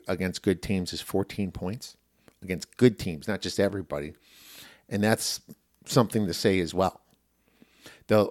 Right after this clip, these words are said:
Lions are playing with house money. The pressure is on San Francisco. I don't trust Purdy as much, and that's where I'm getting more value here at the seven, seven and a half. But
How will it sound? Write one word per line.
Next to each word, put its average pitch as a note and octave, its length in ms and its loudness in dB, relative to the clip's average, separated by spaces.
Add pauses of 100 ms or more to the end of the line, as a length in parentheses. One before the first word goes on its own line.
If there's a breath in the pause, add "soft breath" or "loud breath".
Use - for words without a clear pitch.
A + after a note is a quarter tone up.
(100)
Lions A#2+ 400 6
are A#2+ 40 8
playing A#2+ 300 2
with G2 100 2
house - 300 4
money. G#2+ 240 2
The E2+ 100 -2
pressure - 460 4
is G#2 80 2
on G#2 160 4
San G#2 240 -2
Francisco. F#2+ 560 -2
I F2 40 2
don't F#2+ 180 -2
trust - 260 4
Purdy G#2+ 320 6
as F2 140 -2
much, E2+ 340 -6 (100)
and F2 140 -10
that's G2+ 220 -2
where G#2 100 6
I'm F#2+ 80 2
getting G2 260 0
more F#2+ 180 -2
value G2 420 -2
here F2 180 -2
at E2+ 80 -6
the D#2 100 -8
seven, F2+ 380 -2
seven F2+ 280 0
and D#2 100 -6
a D2+ 60 -8
half. F2+ 420 -4 (840 soft breath)
But A2 280 6